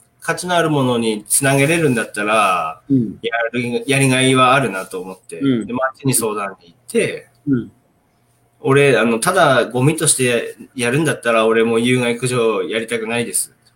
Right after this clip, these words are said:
Speaker 2: うん、うん。
Speaker 1: 町の産業につながるかもしれないから、
Speaker 2: うん。
Speaker 1: っていうのを町も考えて、一緒に考えてもらえませんかっていう相談をして。
Speaker 2: うん。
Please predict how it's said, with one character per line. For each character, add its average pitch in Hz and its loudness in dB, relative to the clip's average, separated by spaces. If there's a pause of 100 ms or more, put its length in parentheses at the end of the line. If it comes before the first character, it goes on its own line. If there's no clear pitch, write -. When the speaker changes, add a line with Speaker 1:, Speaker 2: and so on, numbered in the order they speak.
(200)
Speaker 2:
う 135 0
ん、 104 -2 (220)
う 120 -6
ん。 98 -14 (440)
Speaker 1:
町 117 -6
の 139 0
産 139 0
業 131 2
に 127 2
つ 131 -2
な 131 2
が 127 0
る 127 -6
か 139 -2
も 127 0
し - -8
れ 110 -10
な 110 -6
い 107 -6
か 110 -2
ら、 110 0 (380)
Speaker 2:
う 131 -4
ん。 117 -4
Speaker 1:
っ - -10
て 110 -8
い - -4
う 113 -10
の 123 -2 (100)
を - 0
町 113 0
も 113 -2 (240)
考 107 -10
え 104 -8
て、 90 -6 (160)
一 104 -10 (100)
緒 98 -6
に 92 -8
考 110 -6
え 107 -2
て 107 -4
も 98 -4
ら 90 -2
え - -6
ま 90 -8
せ 123 -4
ん 135 -4
か 196 -2
っ 202 -8
て 117 -2
い 92 2
う 85 -4
相 85 -6
談 80 -10
を 127 0
し 123 0
て。 120 -4
Speaker 2:
う 117 -6
ん。 104 -12